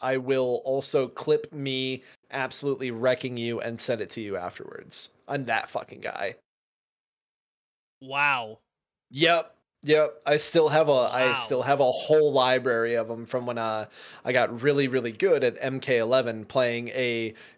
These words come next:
Speaker 1: deer, uh, a D tier list character, and I was just hammering away at people online. Oh man, just punching way above my, my weight,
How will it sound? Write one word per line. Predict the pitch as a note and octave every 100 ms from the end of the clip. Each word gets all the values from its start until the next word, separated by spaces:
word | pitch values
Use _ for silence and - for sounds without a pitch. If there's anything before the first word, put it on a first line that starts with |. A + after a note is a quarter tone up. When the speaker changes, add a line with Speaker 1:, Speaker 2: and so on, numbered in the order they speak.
| C3
Speaker 1:
deer, | B2 D#3+ G3+ G#3+ F3 -
uh, | C3+ B2
a | C3+
D | C3+ D3 G3 G#3
tier | - E3+ D#3
list | C#3 B2+ A#2 A2+ - - -
character, | - D3+ C3+ A#2+ - - F2 - - _
and | C3+ C#3
I | C3+
was | C3+ C3
just | C#3+ A#2+ - - _ _
hammering | - - D3 D3 C#3+ C3+
away | B2+ A#2+ B2
at | A2+
people | C3 B2 A#2+
online. | A#2+ A#2+ A#2 A#2 A#2 A2+ A2+ - _ _ -
Oh | A#2+ A2+
man, | G#2 G#2+ G2+ G#2+
just | G#2+ C#3+ -
punching | D#3+ C#3+ C#3+ A#2
way | A#2+ B2
above | B2 A#2 A#2+ A#2
my, | A#2+ A#2+ A#2+
my | B2+ B2
weight, | A#2 A#2+ B2+ -